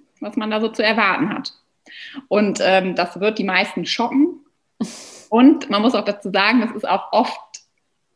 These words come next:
Speaker 1: Bruttorente, muss man dann mal nochmal genauer gucken, ne? Also das ist ja auch so, die Rente wird ja auch zur Zeit, ich meine, es ist ja alles,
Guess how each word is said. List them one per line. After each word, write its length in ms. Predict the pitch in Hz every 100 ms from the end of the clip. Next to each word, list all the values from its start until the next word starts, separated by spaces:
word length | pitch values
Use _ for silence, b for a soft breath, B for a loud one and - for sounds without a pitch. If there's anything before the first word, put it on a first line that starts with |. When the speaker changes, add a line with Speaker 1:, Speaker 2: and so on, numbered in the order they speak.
| _ _ _ -
Speaker 1:
Bruttorente, 920 | 185 247 269 277 269 226 262 285 285
muss 140 | -
man 100 | 208
dann 120 | 190 190
mal 80 | 185
nochmal 220 | 202 185
genauer 380 | 175 170 180 -
gucken, 360 | 247 - 135
ne? 260 | 135 202 254
Also 220 | 190 180
das 140 | 180 -
ist 180 | 202
ja 160 | 196 -
auch 120 | 208
so, 100 | 190
die 100 | 165
Rente 340 | 165 196 226 196
wird 140 | -
ja 60 | 170
auch 60 |
zur 160 | - 165
Zeit, 240 | - 214
ich 60 | 196
meine, 120 | 175
es 60 | -
ist 120 | 214
ja 100 | 180
alles, 280 | - 185